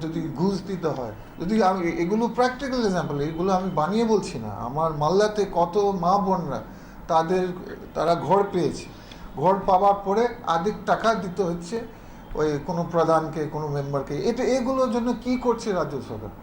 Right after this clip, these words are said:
মা বোনরা ভুগছে, মা বোনরা ঘুষ দিচ্ছে। ঘুষ, ওরা তো already ওদের ঘর স্যাংশন হয়েছে, গরিব লোকরা।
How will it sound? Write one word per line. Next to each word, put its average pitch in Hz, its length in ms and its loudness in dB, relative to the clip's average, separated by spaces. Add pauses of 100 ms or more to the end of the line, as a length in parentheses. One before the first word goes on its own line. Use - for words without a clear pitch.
(480)
মা 185 220 4
বোনরা 220 340 2
ভুগছে, - 380 0
মা 170 180 2
বোনরা 208 400 0
ঘুষ 214 320 0
দিচ্ছে। - 400 -6 (580)
ঘুষ, 214 200 0 (260)
ওরা 196 240 4
তো 233 460 4
already 202 320 -2
ওদের 190 340 2
ঘর 190 240 2
স্যাংশন 202 520 0
হয়েছে, 196 300 0
গরিব 226 380 0
লোকরা। 113 280 -2